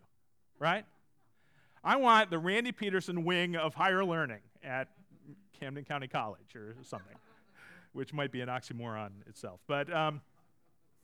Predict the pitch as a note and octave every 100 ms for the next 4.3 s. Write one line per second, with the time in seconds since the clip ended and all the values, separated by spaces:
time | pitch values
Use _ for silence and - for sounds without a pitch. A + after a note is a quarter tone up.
0 | _ _ _ - - - - - D#3+ D3+
1 | D3+ - A2+ _ _ _ - - F4 D#4+
2 | D4+ - - C3 C3+ A#3+ C#4+ C4 C4 B3
3 | B3 G3+ A#3+ B3+ - G#3+ G3 F#3 F3+ C3+
4 | F#3 D#3